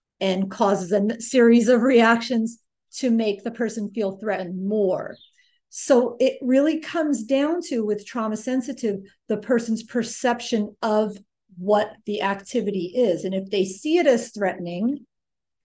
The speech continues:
if they feel, and, and we could use any, any kind of trauma, but I tend to like to use, uh, you know, sexual abuse trauma, 'cause that's very common for people. And then they don't talk about it. And then they start moving their body and then they quit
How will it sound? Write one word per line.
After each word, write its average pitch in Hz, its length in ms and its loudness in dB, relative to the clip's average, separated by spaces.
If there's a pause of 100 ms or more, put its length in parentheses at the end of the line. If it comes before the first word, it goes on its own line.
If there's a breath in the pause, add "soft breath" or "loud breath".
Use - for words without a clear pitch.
(100)
if 220 160 0
they 196 220 4
feel, 285 680 6 (140)
and, 233 320 0
and 220 240 0
we 226 160 -2
could 196 160 -4
use 233 180 0
any, 240 360 0
any 226 260 -6
kind 220 220 -6
of 208 60 -6
trauma, 214 280 -4
but 196 120 0
I 190 100 2
tend 233 280 0
to 247 100 -4
like 214 220 -4
to 220 100 -10
use, 202 380 -8 (100)
uh, 175 340 -2 (1300)
you 240 140 0
know, 190 460 0 (160)
sexual 233 600 -4
abuse 226 360 -2
trauma, 208 320 -4
'cause 208 160 -8
that's 196 260 -6
very 202 280 -2
common 196 580 -6
for 202 140 -6
people. 202 320 -6
And 180 140 -6
then 175 120 -8
they 175 100 -4
don't 175 220 -6
talk 320 260 0
about 277 320 2
it. 262 80 2
And 233 100 0
then 208 120 -4
they 196 120 -4
start 220 300 -6
moving 196 240 -4
their 180 120 -4
body 233 440 -2
and 180 100 -6
then 170 140 -6
they 160 140 -6
quit - 380 0